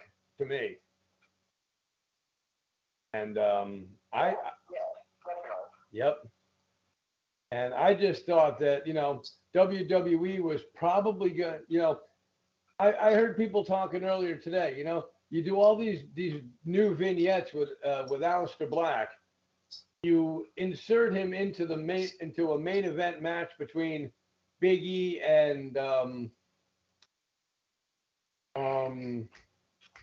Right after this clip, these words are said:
Speaker 1: Apollo Crews.
Speaker 2: For the I C title.
Speaker 1: Yeah, for the I C title. He gets involved in that match,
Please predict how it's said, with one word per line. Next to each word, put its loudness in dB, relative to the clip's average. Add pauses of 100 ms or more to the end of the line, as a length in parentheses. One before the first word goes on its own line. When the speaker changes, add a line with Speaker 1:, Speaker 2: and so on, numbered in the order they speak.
(440)
Speaker 1:
Apollo 4
Crews. 6
Speaker 2:
For -6
the -8
I -4
C -12
title. -8 (220)
Speaker 1:
Yeah, 6
for -8
the 4
I 6
C -6
title. 2 (380)
He -2
gets 2
involved 4
in -4
that 0
match, -2